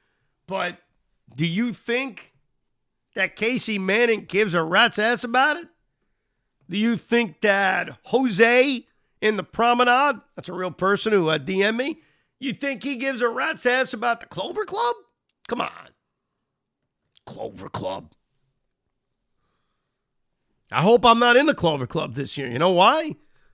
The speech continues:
I'm in the Clover Club when the team sucks and the SeatGeek prices come down.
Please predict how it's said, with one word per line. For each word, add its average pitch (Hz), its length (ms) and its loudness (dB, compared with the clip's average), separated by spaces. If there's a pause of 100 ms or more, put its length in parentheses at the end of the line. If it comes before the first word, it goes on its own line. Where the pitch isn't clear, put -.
(220)
I'm 262 140 2
in 359 80 0
the 226 80 0
Clover 180 400 0
Club 202 300 -2
when 180 120 2
the 165 80 -4
team 202 300 -4
sucks 262 400 -4
and 185 100 -4
the 160 60 -6
SeatGeek 294 460 -6
prices 143 400 -6
come 139 220 -6
down. 127 280 -4